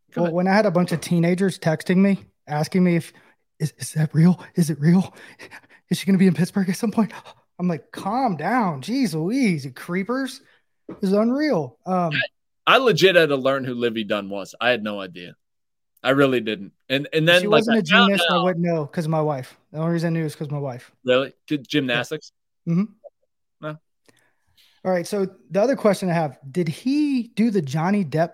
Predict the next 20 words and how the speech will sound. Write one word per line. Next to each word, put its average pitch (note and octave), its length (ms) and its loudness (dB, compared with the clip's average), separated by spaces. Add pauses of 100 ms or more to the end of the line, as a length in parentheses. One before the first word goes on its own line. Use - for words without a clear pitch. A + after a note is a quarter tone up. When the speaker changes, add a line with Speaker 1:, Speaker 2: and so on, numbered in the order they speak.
(160)
Speaker 2:
mustache? E3 600 -4
Am D#3+ 80 2
I F#3 60 2
seeing F3+ 320 0
that A3+ 180 0
right? A#3+ 240 -6 (680)
He, - 120 -8
Speaker 1:
Is - 80 -10
that A#3 100 -6
Speaker 2:
he C#4 60 0
Speaker 1:
what E4+ 120 -6
Speaker 2:
kinda, A#3 180 -2
Speaker 1:
it C#4+ 40 -4
is? E4 280 -10
The, F#3+ 100 -20 (160)
the D3+ 100 -2
Speaker 2:
he, C#3+ 100 -2
Speaker 1:
Johnny F#3 260 -2
Speaker 2:
he G3+ 180 0
Speaker 1:
Depp F#3 40 0